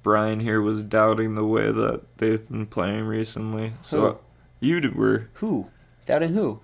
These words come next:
Speaker 1: You were just doubting the way that City were.
Speaker 2: No,
Speaker 1: You
Speaker 2: I was not. I was
Speaker 1: Yes,
Speaker 2: saying,
Speaker 1: you
Speaker 2: no,
Speaker 1: were.
Speaker 2: no. I said that I think Liverpool are playing the way they did last year, so I think they can beat them.
Speaker 1: Uh,
Speaker 2: I
Speaker 1: okay.
Speaker 2: never doubted the way City are playing.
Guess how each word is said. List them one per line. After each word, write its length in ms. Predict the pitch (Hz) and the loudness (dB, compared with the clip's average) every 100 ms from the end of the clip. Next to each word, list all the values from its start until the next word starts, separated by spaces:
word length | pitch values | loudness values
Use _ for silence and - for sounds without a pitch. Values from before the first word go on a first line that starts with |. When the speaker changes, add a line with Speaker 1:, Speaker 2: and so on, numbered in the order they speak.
| _ - | _ -2
Speaker 1:
You 120 | 127 | 4
were 100 | 175 | 4
just 220 | 160 143 | 2 2
doubting 320 | 104 127 151 147 | 4 4 2 0
the 60 | |
way 120 | 143 151 | 0 2
that 200 | 135 127 | 2 0
City 260 | - 156 | -2 2
were. 160 | 117 165 | 4 8
Speaker 2:
No, 200 | 208 392 | 12 12
Speaker 1:
You 60 | |
Speaker 2:
I 80 | 403 | 12
was 220 | 370 277 | 10 10
not. 320 | 247 277 370 294 | 10 10 10 8
I 120 | 240 | 8
was 100 | 277 | 10
Speaker 1:
Yes, 80 | 320 | 10
Speaker 2:
saying, 220 | 311 403 | 10 12
Speaker 1:
you 200 | 392 233 | 12 12
Speaker 2:
no, 180 | 320 392 285 - | 12 12 12 10
Speaker 1:
were. 80 | - - | 4 -2
Speaker 2:
no. 560 | 214 262 349 330 156 - | 4 8 10 10 8 6
I 240 | 196 247 | 6 6
said 300 | 269 - 311 | 4 4 6
that 100 | 277 | 6
I 120 | 233 240 | 4 4
think 260 | 247 220 | 2 2
Liverpool 720 | 202 202 233 254 - 233 214 208 | 0 0 2 0 -2 0 4 4
are 140 | 196 | 4
playing 440 | - 202 208 202 | 2 0 2 4
the 80 | 190 | 4
way 180 | 185 185 | 4 4
they 120 | 185 | 4
did 180 | 180 170 | 4 2
last 440 | 165 156 190 190 - | 2 4 2 0 -2
year, 160 | 160 | -2
so 120 | 151 | -2
I 80 | 143 | -4
think 260 | - 175 170 | 0 0 0
they 120 | 165 | -2
can 260 | 139 120 113 | 0 -2 -2
beat 360 | 170 208 156 | -2 -2 -4
them. 240 | 117 - - - - | -8 -8 -12 -6 2
Speaker 1:
Uh, 40 | |
Speaker 2:
I 200 | - 190 | 6 6
Speaker 1:
okay. 220 | 190 185 | 6 4
Speaker 2:
never 340 | 202 214 208 170 | 2 2 0 2
doubted 340 | 151 147 135 | 2 2 2
the 80 | 131 | 0
way 200 | 117 117 | 0 -2
City 340 | - 147 127 | -2 0 2
are 100 | 104 | 0
playing. 460 | 98 131 110 87 | -2 -2 -2 -6